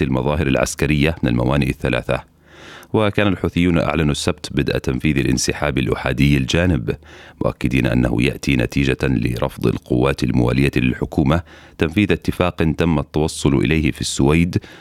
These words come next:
في كانون الأول ديسمبر الماضي. ونصت اتفاقات السويد على وقف لإطلاق النار في الحديدة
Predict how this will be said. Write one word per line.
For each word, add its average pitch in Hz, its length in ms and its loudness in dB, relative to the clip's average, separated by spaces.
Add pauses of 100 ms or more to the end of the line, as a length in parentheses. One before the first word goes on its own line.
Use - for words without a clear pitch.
(120)
في 95 180 0
كانون 92 320 2
الأول 80 340 2
ديسمبر 67 500 -2
الماضي. 58 460 -2 (760)
ونصت 117 480 0
اتفاقات 98 560 -2
السويد 90 440 2
على 62 280 -2
وقف - 320 -4
لإطلاق 69 600 0
النار 67 320 0
في - 140 -8
الحديدة 69 600 -2